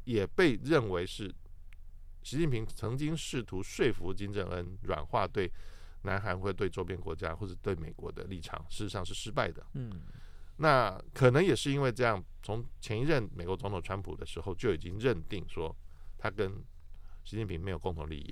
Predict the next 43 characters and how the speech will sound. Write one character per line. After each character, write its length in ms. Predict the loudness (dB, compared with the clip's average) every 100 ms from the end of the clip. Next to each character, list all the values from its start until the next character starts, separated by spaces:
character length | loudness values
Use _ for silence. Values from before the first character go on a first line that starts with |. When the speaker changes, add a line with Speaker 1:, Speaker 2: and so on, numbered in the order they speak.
| -10
Speaker 1:
了。 100 | -12 -12 -12 -12 -12 -12 -12 -6
因 80 | 2
为， 160 | 2 2 -2 -4 -6 -8 -10 -10 -12 -12 -12 -12 -12 -12 -10 -4
呃， 160 | -2 2
如 140 | 2
果， 220 | 6 6 4 -4
如 320 | 2 6 6
果 200 | 6 4
啊， 260 | 4 -2 -4 -10
我 160 | -6 -6 -4
其 80 | 0
实 100 | 2
不 100 | 6
太 160 | 4
喜 140 | 4 2
欢 120 | 2
用 160 | 2 0
生 240 | 2 2
意 80 | 4
人 180 | 2 0
来 120 | -2
形 160 | -4
容 120 | -4 -4
川 180 | -4 -6
普， 180 | -8 -10 -10 -8 0
但 120 | 2
很 140 | 4 8
多 140 | 8
人 80 | 8
喜 140 | 6
欢 100 | 2
用 100 | 2
生 240 | 2 2 2
意 60 |
人 200 | 2 2
的 120 | 0
思 360 | -2 -4 0 4
维 200 | 6 6
来 100 | 4
形 160 | 0 -2
容 100 | -4
川 220 | -4 -6
普。 180 | -6